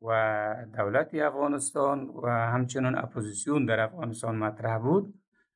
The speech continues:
اه، ز-، تعیین زمان انتخابات یکی از آجنده‌های بسیار کلیدی و مهم بود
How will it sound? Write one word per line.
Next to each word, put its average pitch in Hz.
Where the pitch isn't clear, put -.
اه، 117
ز-، 110
تعیین 170
زمان 190
انتخابات 170
یکی 139
از 120
آجنده‌های 113
بسیار 139
کلیدی 113
و 147
مهم 135
بود 101